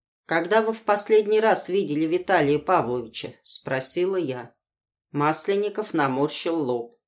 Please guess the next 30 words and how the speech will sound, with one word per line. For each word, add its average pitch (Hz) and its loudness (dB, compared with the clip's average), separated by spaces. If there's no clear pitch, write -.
«Ну, 185 0
где-то 214 4
с - -4
неделю 190 2
тому 180 2
назад», 156 0
наконец 143 0
ответил 151 0
он. 123 -6
«Это 175 -2
точно? 240 0
А 160 0
может 208 0
быть, 208 -2
на 202 0
днях?» - -4
В 143 -2
упор 170 0
посмотрела 160 0
я 151 2
на 147 2
него. 151 0
«Нет, 165 -4
неделю 196 6
или 196 4
даже 190 4
раньше», 170 0
покачал 143 -2
он 135 -2
головой. 127 -4